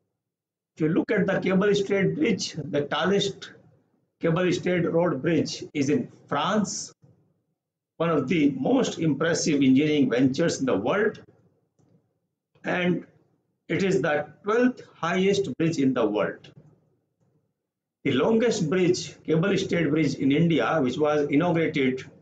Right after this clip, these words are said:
very recently in two thousand seventeen, it is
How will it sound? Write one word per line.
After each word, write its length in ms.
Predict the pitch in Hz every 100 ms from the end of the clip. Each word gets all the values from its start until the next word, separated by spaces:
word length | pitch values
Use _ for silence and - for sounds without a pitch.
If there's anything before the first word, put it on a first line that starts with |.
| _ _
very 220 | 247 311
recently 480 | 269 - 147 135 151
in 100 | 131
two 100 | 143
thousand 320 | 135 127 131 123
seventeen, 800 | - 123 127 - 220 135 113 - - - _ _ _ _ _ _ 151
it 120 | 165
is 160 | 151